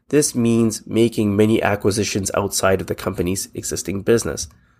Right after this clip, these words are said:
So the motives behind the expansion may not be in line with the shareholders in the first place. With a spin-off, we have the polar opposite. The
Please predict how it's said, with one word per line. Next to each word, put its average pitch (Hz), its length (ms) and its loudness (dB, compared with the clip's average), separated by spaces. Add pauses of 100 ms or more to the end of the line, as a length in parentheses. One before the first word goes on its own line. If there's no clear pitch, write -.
(640)
So - 220 4
the 110 120 4
motives 139 500 2
behind 101 540 2
the 107 120 -2
expansion 101 800 0 (260)
may 82 220 0
not 104 360 2
be 107 100 2
in 98 100 2
line 95 220 0
with 101 100 -8
the - 60 -6
shareholders 92 560 0
in 113 60 -2
the 110 60 2
first 143 280 0
place. - 380 -10 (360)
With 104 140 -2
a 95 60 0
spin-off, 151 560 2 (180)
we 117 120 2
have 104 120 2
the - 60 -4
polar 92 520 -2
opposite. - 520 -2 (220)
The - 40 -20